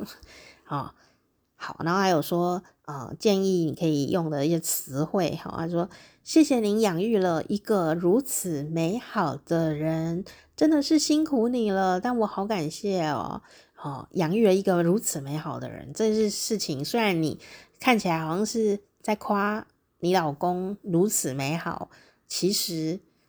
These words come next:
或者说，呃，你的老婆如此美好，但其实你就是在，呃，说，“啊，妈妈啊，或者爸爸啊，你呢，的努力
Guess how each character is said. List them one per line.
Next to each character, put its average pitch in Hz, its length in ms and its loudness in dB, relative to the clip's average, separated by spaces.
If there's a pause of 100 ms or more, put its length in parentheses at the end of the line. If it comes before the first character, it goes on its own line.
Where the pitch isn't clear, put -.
(100)
或 254 80 4
者 233 60 6
说， 208 300 4
呃， 170 280 -2
你 156 260 -2
的 170 120 2
老 147 180 0
婆 127 400 -6
如 165 160 0
此 196 220 -6
美 135 200 -8
好， - 320 -10 (220)
但 226 140 -4
其 - 120 -2
实 196 140 2
你 151 180 0
就 170 80 -2
是 190 160 -2
在， 190 200 0 (640)
呃， 170 200 -10
说 180 380 0 (100)
，“啊， 175 320 -8
妈 202 160 0
妈 208 100 0
啊， 190 400 2
或 180 320 0
者 160 220 0
爸 175 240 0
爸 165 100 0
啊， 135 380 -2 (240)
你 165 220 -2
呢， 180 360 0 (1000)
的 180 100 2
努 160 320 0
力 175 340 0